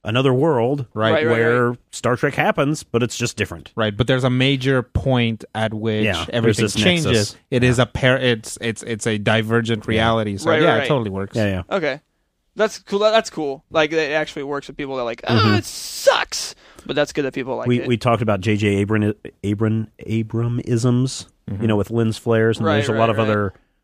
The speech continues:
Speaker 1: bad robot things that pop up in Star Trek. Did you catch any of those, or were you aware of all, any of those, or anything like that?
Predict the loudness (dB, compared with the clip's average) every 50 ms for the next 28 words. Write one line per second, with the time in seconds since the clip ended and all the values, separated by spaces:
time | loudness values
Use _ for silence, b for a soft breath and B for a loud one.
0 | _ _ -2 0 0 0 0 0 0 0 -2 -4 -6 -6 -6 -4 -2 -2 -2 -4
1 | -6 -6 -6 -6 -6 -2 -2 -2 -2 -2 -2 -4 -4 -4 -4 -4 -4 -4 -4 -4
2 | -4 -4 -4 -4 -4 -2 0 0 2 2 4 2 2 0 -4 -6 -10 _ _ -4
3 | -2 -2 0 0 2 2 2 2 2 2 2 4 4 2 2 2 0 -2 -4 -4
4 | -4 -4 -4 -4 -4 -2 -2 0 2 2 2 2 2 0 0 0 -2 -2 -2 -2
5 | 0 0 0 0 0 0 0 -2 -2 -4 -6 -6 -6 -8 -6 -6 -6 -6 -6 -6
6 | -6 -6 -6 -6 -8 -8